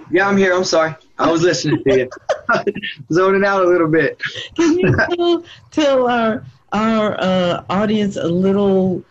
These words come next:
Speaker 2: bit more about, in the last segment, you were talking about, um, uh, just why you, you ended up getting into this, but tell, tell them, um, about your interviews with,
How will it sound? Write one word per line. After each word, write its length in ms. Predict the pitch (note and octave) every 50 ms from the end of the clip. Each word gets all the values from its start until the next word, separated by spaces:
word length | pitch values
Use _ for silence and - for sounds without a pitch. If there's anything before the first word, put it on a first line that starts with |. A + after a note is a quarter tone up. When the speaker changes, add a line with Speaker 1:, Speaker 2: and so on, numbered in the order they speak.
| _ _ _ _ _ _
Speaker 2:
bit 240 | F#3 F#3 F3 - -
more 640 | F3+ F#3 F#3+ G#3 A#3+ D4+ E4+ C#4 F3+ E3 E3+ F#3 F#3+ - - - - _ _ -
about, 440 | - G3 F#3 G3 G3+ G3 F#3+ - -
in 160 | F#3+ G3 F#3+
the 80 | F#3
last 320 | F#3 G#3 A#3 D4 F4+ F4 -
segment, 340 | - G3 F#3+ F3+ F3 D#3+ D#3+
you 100 | F3+ E3+
were 200 | E3 E3+ E3 E3 - - _ _
talking 440 | - - - F3 F3 F#3+ - F3+ F3 E3+
about, 440 | D#3 D#3+ D#3 D3+ D3+ D3+ C#3 - - _ _ _ _ _ _ _ _
um, 600 | - D3+ D#3 D3+ D3 C#3+ C#3 C3+ C3+ B2+ A2+ B2+ - - - _ _ _ _ _ _ _ _ _ _ _ _ _ _ _ _ _ _ _ - - C3
uh, 200 | D3 D#3 D3+ C#3+
just 460 | D3 C#3+ D#3 F3 E3 - - - - -
why 400 | B2 C3+ C#3 D#3+ D#3+ F3+ F#3+ F#3
you, 540 | E3 D#3 C#3+ C3+ C3 C3 B2+ B2 A#2+ A#2 A#2+ - - - _ _ _ _
you 400 | - C#3+ C#3+ C#3+ C#3 C3+ C3+ B2+ -
ended 280 | C#3 C#3 C#3+ C3+ B2+
up 140 | B2+ B2+ A2 F#2+ - - _ - -
getting 320 | C#3 D3+ C#3+ C3+ C3 B2+
into 260 | C3 C3 B2+ B2+ C#3
this, 200 | B2 C3 C#3 B2+
but 220 | - - D3 C#3 -
tell, 420 | - A#3 A#3 A#3+ B3+ B3 B3+ - - _ _ _ _ _ _ _ _ _ -
tell 240 | - A3 A3+ B3
them, 380 | B3+ B3+ C4 B3 A#3+ G3 - - - - - - - - - _ _ _ -
um, 500 | F3 F3 E3 E3 E3 D#3+ D#3+ D#3+ D3+ - -
about 420 | - E3 E3 F3 F3 F#3 F3 -
your 140 | F#3+ G3 G3
interviews 840 | - F#3+ G#3 B3+ D4+ D4+ G#3+ E3+ D3+ D3+ C#3 C3 B2+ B2 A#2+ C3+
with, 420 | C3+ D3+ D#3+ D#3 D3+ C#3+ C#3 -